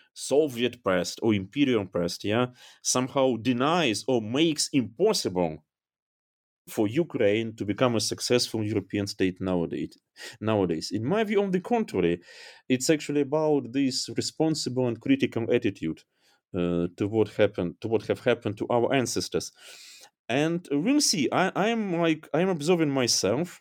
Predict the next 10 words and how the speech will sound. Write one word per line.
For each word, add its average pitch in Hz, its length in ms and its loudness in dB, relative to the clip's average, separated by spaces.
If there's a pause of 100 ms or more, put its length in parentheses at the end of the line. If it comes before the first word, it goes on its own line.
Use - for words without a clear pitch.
(120)
what's 123 280 0
going 110 300 2
on 95 200 -2
there. 120 380 2 (480)
It's 147 220 6
too 202 220 -6
early 165 280 2
to 135 140 -10
conclude, 117 600 0 (220)
seriously, 107 760 0